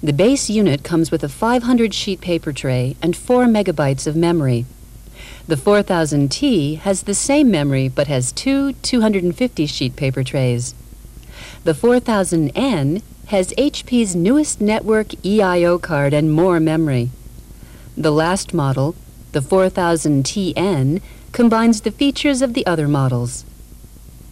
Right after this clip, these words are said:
The new printer's major features are speed, print quality, and flexibility. The engine produces sixteen pages per minute. The printer's instant-on fuser provides a faster printer warm-up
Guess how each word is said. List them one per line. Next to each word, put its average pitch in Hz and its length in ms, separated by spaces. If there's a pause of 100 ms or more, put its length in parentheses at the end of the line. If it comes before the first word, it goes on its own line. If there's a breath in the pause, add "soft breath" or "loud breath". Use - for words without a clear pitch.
The 170 160
new 226 200
printer's 247 520
major 180 420
features 151 540
are 143 180
speed, 233 720 (440)
print 302 280
quality, 143 640 (160)
and 147 180
flexibility. 151 920 (1000 loud breath)
The 196 200
engine 277 380
produces 160 580
sixteen 247 640
pages 175 440
per 165 200
minute. 143 400 (760 loud breath)
The 147 80
printer's 180 640
instant-on 220 640
fuser 196 800
provides 220 480
a 160 60
faster 262 540
printer 208 400
warm-up 156 520